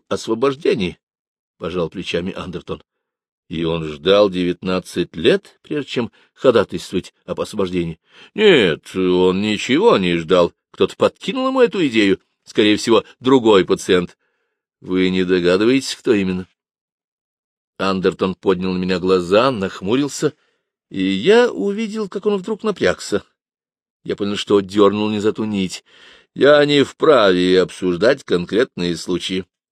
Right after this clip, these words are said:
холодно произнес он. "Прошу прощения", — заторопился я. "Я вас прекрасно понимаю, но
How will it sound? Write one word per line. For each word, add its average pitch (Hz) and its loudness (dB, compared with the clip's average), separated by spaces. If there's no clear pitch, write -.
холодно 95 -4
произнес 90 -6
он. 87 -6
"Прошу 185 4
прощения", — 151 0
заторопился 85 -6
я. 92 2
"Я 156 4
вас 131 6
прекрасно 120 0
понимаю, 110 2
но 98 -4